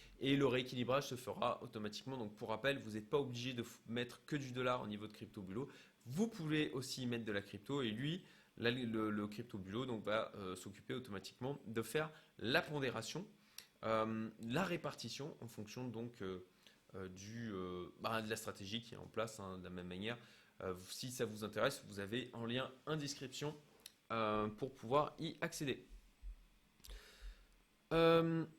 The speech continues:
et puis voilà, comme je disais, pour ceux qui ne sont pas exposés au marché, je vous invite à aller voir ma série de vidéos, je, ça va s'afficher, euh, quelque part sur l'écran là.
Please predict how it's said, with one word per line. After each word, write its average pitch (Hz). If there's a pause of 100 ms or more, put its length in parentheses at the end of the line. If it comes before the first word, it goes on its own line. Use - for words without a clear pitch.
(120)
et 180
puis 190
voilà, 143 (120)
comme 151
je 151
disais, 147
pour 143
ceux 151
qui 143
ne 139
sont 135
pas 135
exposés 123
au -
marché, 113
je 117
vous 110
invite 117
à 104
aller 101
voir 107
ma 101
série 113
de 104
vidéos, 104
je, 110
ça -
va 95
s'afficher, 104
euh, 98
quelque 95
part -
sur -
l'écran 92
là. 110